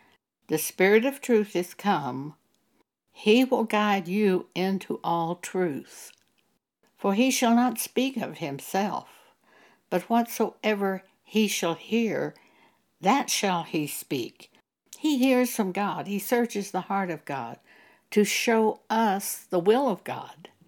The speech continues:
And he will show you things to come. So he guides us into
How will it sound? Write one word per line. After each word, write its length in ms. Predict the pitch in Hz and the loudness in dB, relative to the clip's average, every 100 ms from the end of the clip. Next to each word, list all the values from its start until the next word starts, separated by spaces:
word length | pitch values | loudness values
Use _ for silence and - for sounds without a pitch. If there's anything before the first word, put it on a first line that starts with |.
| _ _ _ _ _ _ _ _ _ _ _ _ _ _ _ _ | _ _ _ _ _ _ _ _ _ _ _ _ _ _ _ _
And 200 | 202 196 | 2 2
he 160 | 202 233 | 2 2
will 160 | 196 | 2
show 260 | 190 - 190 | -2 -2 -2
you 160 | 190 180 | -2 -4
things 400 | 185 180 151 - | -4 -4 -4 -10
to 100 | 147 | -10
come. 440 | - 131 101 - _ _ _ _ _ _ _ _ _ _ _ _ _ _ _ _ _ | -8 -10 -12 -18 _ _ _ _ _ _ _ _ _ _ _ _ _ _ _ _ _
So 260 | - 190 180 | -2 0 0
he 140 | 185 | -2
guides 380 | 170 165 165 175 | 2 2 2 0
us 180 | 165 170 | -4 -4
into 260 | 156 - | -6 -10